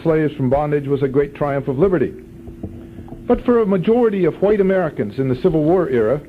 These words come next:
until almost the end of the war, this accomplishment represented the antithesis of liberty. By a majority of white Americans, I mean most Southerners and more than two-fifths of the Northerners,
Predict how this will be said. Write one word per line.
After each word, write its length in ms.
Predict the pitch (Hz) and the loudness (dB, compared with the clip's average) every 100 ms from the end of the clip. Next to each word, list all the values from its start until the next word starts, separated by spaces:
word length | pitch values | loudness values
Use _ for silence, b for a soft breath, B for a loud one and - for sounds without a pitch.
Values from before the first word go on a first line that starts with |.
| - | -4
until 300 | 127 175 170 | -2 2 2
almost 280 | 160 147 143 | 2 0 2
the 140 | 135 | 2
end 140 | 139 | 2
of 60 | 120 | 2
the 100 | 113 | 2
war, 300 | 110 120 170 - - B B B B B | 2 2 0 -6 -18 B B B B B
this 140 | 240 214 | -2 0
accomplishment 760 | 185 190 180 165 175 170 175 | 2 0 0 -2 0 -2 0
represented 600 | 170 160 147 143 151 156 147 | -2 0 0 0 0 0 2
the 120 | 160 | 2
antithesis 720 | 165 160 262 233 - 127 - | 0 0 0 0 0 -4 -2
of 120 | 107 | 0
liberty. 420 | 110 104 95 - - B B B B B B B B - - | 0 2 0 -2 -8 B B B B B B B B -16 0
By 120 | 175 | 2
a 60 | 190 | 2
majority 400 | 175 226 220 180 | 4 4 4 2
of 80 | |
white 180 | 165 156 | 0 0
Americans, 500 | 151 143 165 170 151 | 0 0 0 -2 0
I 100 | 156 | 0
mean 240 | 151 156 143 | 2 2 2
most 260 | 208 208 | 2 0
Southerners 460 | 156 131 123 143 170 - - B B B B B B - | -2 0 0 0 -4 -10 -18 B B B B B B -4
and 160 | 147 147 | 0 4
more 160 | 180 | 4
than 160 | 175 156 | 4 0
two-fifths 540 | 196 190 - 214 - | 0 0 0 -2 -2
of 80 | 147 | -4
the 80 | 135 | 0
Northerners, 500 | 147 170 120 98 | 2 0 0 -4